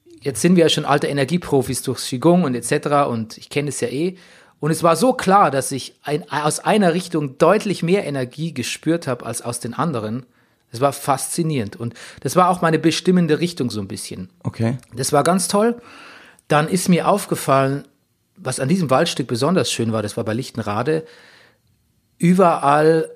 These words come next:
Speaker 1: waren tote, umgestürzte Bäume, aber auch irgendwie was ganz Schönes, Bäume, die eigentlich tot waren, aber nicht umstürzen konnten, weil sie aufgefangen wurden von ihren noch lebenden Genossen.
Speaker 2: Okay.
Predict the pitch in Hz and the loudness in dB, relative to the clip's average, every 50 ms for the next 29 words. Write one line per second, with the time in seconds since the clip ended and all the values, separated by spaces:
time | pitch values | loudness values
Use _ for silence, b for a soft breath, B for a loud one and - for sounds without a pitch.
0 | - _ - 127 131 139 131 135 135 135 127 - - - 151 165 175 - 170 160 | -20 _ -8 -2 0 2 2 2 0 -2 -6 -10 -4 0 0 0 2 2 2 4
1 | 160 160 165 - - _ _ - 151 160 180 185 180 180 175 160 156 - - - | 4 2 0 -4 -14 _ _ -2 0 2 2 2 0 0 0 0 0 0 -4 -8
2 | 123 110 120 127 135 151 165 170 175 180 185 - - - - 123 123 135 - - | -6 0 2 2 2 4 2 2 0 0 -2 -6 -8 -6 -4 -2 -2 -2 -2 -2
3 | - 160 170 180 151 143 - - 165 160 156 - 175 165 160 - - - 151 165 | 0 2 4 4 2 2 -2 -2 -2 -2 0 0 0 0 0 -2 0 2 4 4
4 | 175 175 165 - - 160 175 175 - - - 190 202 196 - 202 190 196 196 190 | 4 2 0 -2 0 0 0 -2 -2 -2 0 0 0 0 0 0 0 0 0 -4
5 | - _ _ _ _ - 131 143 147 139 - - 175 175 - 175 170 160 160 - | -8 _ _ _ _ -2 0 0 0 0 2 2 2 2 2 2 0 0 2 0
6 | 160 147 - - - 151 151 165 - 143 131 123 123 123 120 - - 147 151 - | -2 -4 -2 -2 0 0 0 -2 -4 -2 2 2 2 2 0 0 0 0 0 0
7 | - - - - - 120 113 113 110 110 117 120 113 110 - - 120 123 120 113 | -2 -8 -4 -2 0 0 2 0 0 0 0 0 0 -2 -2 -4 -4 -4 -2 -2
8 | 113 113 - _ - 120 - - 120 127 139 139 139 131 123 123 120 - - - | -2 -4 -6 _ -6 -4 -2 0 0 0 2 2 2 2 2 0 -2 -4 -4 0
9 | 143 123 127 131 139 - - 101 92 90 B B B B B - - - - 117 | 2 4 4 4 2 2 -2 -4 -6 -8 B B B B B -8 -6 -2 -2 -2
10 | 120 120 | -2 -2